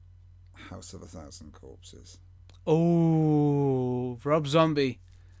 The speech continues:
Speaker 2: Good
Speaker 1: I
Speaker 2: choice.
Speaker 1: would say, I would say, yeah. You know, for one reason, is, is for a different podcast,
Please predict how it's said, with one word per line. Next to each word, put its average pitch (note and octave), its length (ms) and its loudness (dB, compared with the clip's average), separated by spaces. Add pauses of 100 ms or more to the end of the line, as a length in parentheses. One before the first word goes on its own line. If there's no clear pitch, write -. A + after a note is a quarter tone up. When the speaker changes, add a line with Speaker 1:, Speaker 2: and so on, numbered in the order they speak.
(420)
Speaker 2:
Good E3 140 -4
Speaker 1:
I - 20 -6
Speaker 2:
choice. C3 120 -2
Speaker 1:
would G#2+ 120 -6
say, D2+ 340 -10 (160)
I E2 100 -16
would D2+ 160 -18
say, C2 420 -16
yeah. B1 180 -18 (100)
You A#2+ 160 -4
know, A2 260 -4
for F#2+ 140 -16
one F#2 220 -12
reason, D#2+ 400 -16
is, D#2 220 -18
is D#2 300 -18
for F2 140 -18
a E2 60 -16
different - 260 -18
podcast, - 400 -18